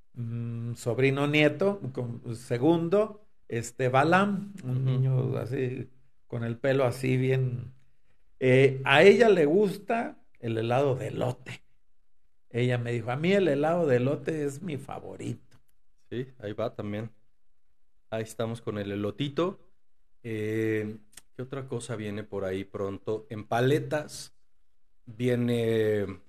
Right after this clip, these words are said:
Speaker 2: regresando al vicio este
Speaker 1: <laughs>
Speaker 2: maravilloso,
Speaker 1: No,
Speaker 2: es
Speaker 1: ¿cuál,
Speaker 2: Lu-,
Speaker 1: cuál?
Speaker 2: ¿cuál, cuál? Es, viene Lucky Charms con whisky, viene,
Speaker 1: Guau.
Speaker 2: eh, mojito, viene clericot, frutos rojos.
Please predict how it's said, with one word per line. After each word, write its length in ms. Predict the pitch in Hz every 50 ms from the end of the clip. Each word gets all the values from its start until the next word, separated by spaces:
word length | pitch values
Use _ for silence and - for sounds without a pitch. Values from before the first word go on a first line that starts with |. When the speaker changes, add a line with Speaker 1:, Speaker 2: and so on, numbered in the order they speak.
| - - - - - - -
Speaker 2:
regresando 540 | 101 98 98 98 98 - 110 107 110 107
al 100 | 107 104 101
vicio 460 | 110 110 107 - - 117 110 107 107
este 320 | 107 107 - - - 110
Speaker 1:
<laughs> 540 | 104 123 - - - - - - - - -
Speaker 2:
maravilloso, 920 | - 107 104 101 101 101 104 104 113 120 127 131 - - 139 135 131 - -
Speaker 1:
No, 180 | 143 131 - -
Speaker 2:
es 480 | 117 110 107 107 110 - - - - -
Speaker 1:
¿cuál, 100 | - 123 113
Speaker 2:
Lu-, 140 | 120 139 139
Speaker 1:
cuál? 540 | - - - 120 120 131 143 147 135 123
Speaker 2:
¿cuál, 640 | - - 104 101 107 113 120 120 117 113 104 101 - -
cuál? 440 | 107 101 104 104 104 113 113 107 - - - - - - - - -
Es, 420 | 135 123 123 123 - - - - 131
viene 280 | 135 131 131 131 127
Lucky 300 | 127 127 139 135 - 143
Charms 380 | 135 - 139 123 123 127 127 -
con 240 | - 120 110 107 110
whisky, 580 | 117 135 131 131 - - 147 147 147 147 - - - -
viene, 800 | - 110 110 110 110 110 110 110 113 127 127 139 139 135 - 135 127
Speaker 1:
Guau. 120 | - - - - - - - - - - - - - -
Speaker 2:
eh, 300 | 113 110 104 104 104 101 98
mojito, 640 | 101 101 - - - - 160 135 131 - 147 143
viene 300 | 123 123 120 117 120 117
clericot, 580 | - - 110 101 98 - - - 117 117 - -
frutos 400 | - - 120 120 - - 107 -
rojos. 840 | - 117 127 127 131 131 131 131 127 127 127 - - - - -